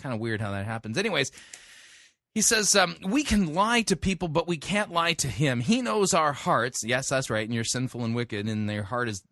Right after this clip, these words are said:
deceitfully evil." You, you don't wanna trust that thing. Anyway, "One day our motives, if impure, will be exposed because he will not be mocked." Okay. "In reality, most people who question your motives don't have a freaking clue where you came from. They don't know what you've put up with,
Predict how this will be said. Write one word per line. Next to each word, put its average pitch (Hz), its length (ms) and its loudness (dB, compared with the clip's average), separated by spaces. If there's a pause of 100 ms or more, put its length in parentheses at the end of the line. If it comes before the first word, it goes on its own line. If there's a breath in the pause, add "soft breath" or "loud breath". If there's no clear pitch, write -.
deceitfully 110 600 -4
evil." 107 320 -4
You, 113 240 -6
you 113 140 -6
don't 135 220 -4
wanna 113 160 -6
trust 131 300 -4
that 104 200 -4
thing. - 160 -4
Anyway, 180 300 0 (220 loud breath)
"One 220 200 2
day 185 200 2
our 175 240 2
motives, 156 440 2
if 175 140 -2
impure, 165 360 0
will 147 160 -2
be 156 160 0
exposed 151 460 -2
because 135 300 -4
he 120 120 -4
will 107 140 -4
not 104 240 -4
be 107 100 -8
mocked." 104 440 -4
Okay. 95 420 -8 (300 loud breath)
"In 202 120 4
reality, 208 460 0
most 185 280 -2
people 170 240 -4
who 151 120 0
question 147 400 -4
your 127 160 -2
motives 123 380 -2
don't 165 200 -4
have 131 200 0
a 104 100 -2
freaking 214 540 -4
clue 220 360 -2
where 147 220 0
you 160 220 -4
came 196 320 -6
from. 104 320 0 (320 loud breath)
They 294 120 0
don't 220 220 4
know 147 140 4
what 131 260 -2
you've 117 160 -4
put 127 220 0
up 147 240 2
with, 190 260 0